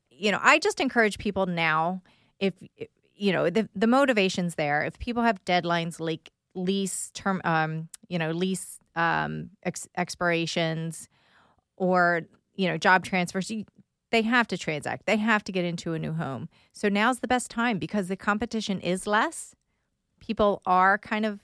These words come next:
you know, waiting out the holidays also. And the interest rates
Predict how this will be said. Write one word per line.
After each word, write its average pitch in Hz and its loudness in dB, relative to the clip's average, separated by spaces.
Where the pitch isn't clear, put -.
you 202 -4
know, 165 -2
waiting 190 2
out 185 2
the 190 -2
holidays 185 0
also. 233 0
And 240 6
the 247 6
interest 262 -2
rates 233 2